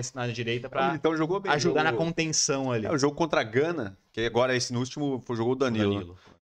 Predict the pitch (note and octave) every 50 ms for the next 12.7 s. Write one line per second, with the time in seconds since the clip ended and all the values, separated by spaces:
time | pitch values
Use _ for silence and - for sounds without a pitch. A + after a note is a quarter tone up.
0 | _ _ _ _ A2+ A#2 B2 C#3+ E3 E3 D#3 D#3 E3+ F3+ G3 G3+ G#3 A3 A3+ F4
1 | E4+ - F#4 E4 G3+ G#3 G#3 F#3 - - C3 B2 B2+ C3 C3 B2 A#2 A2 G#2 G#2
2 | G#2 G#2 G2 G2 A2 G#2+ A2 A#2 A2 G#2+ G#2+ G2+ F#2 F#2+ A2 B2+ C3+ B2 G#2 G2+
3 | F#2+ C#2+ C#2 - A#2 - - C#3+ D3 - D3 B2 A2 A2+ A#2+ - - - _ _
4 | _ _ _ _ _ _ _ _ _ _ _ C#3 C#3 D#3+ G3 G#3+ F#3+ - G#3 D3+
5 | B2 C#3 A#2 B2+ C3 - - - - - - D#3+ C#3+ C#3 - - - C#3+ D3 E3
6 | F3+ F#3+ G3 - - C#4+ - _ - A#3+ A#3+ A#3 A#3 F3+ D3+ C#3 B2 G#2 A2 G#2
7 | A2 A#2 B2+ B2+ B2+ B2 - C3 B2+ C3 - D#3 D3 - C#3+ C3 C3 _ - C#3
8 | B2 A2+ A2+ A#2+ A#2+ A#2 A2 A2 A#2 A2 A2+ G#2+ A2 G#2+ A2 G#2+ G#2 G2+ G2+ G#2+
9 | G#2+ G#2+ B2 C3 B2+ A2+ G#2+ A2+ A#2+ B2 A#2 A2 G#2 G#2 G#2+ A#2 C#3+ E3+ - _
10 | _ _ _ _ _ E3 E3+ F3+ F3+ F3 F3 D#3+ - - - D3+ D3+ - D#3+ D#3+
11 | - E3+ D#3+ D3+ - - D#3+ D#3 D#3 D#3+ E3+ E3 - D3+ C#3 B2 A2+ - - -
12 | - A2+ A2+ - - C#3 - D3+ D3+ D3+ - D3+ D3+ D3+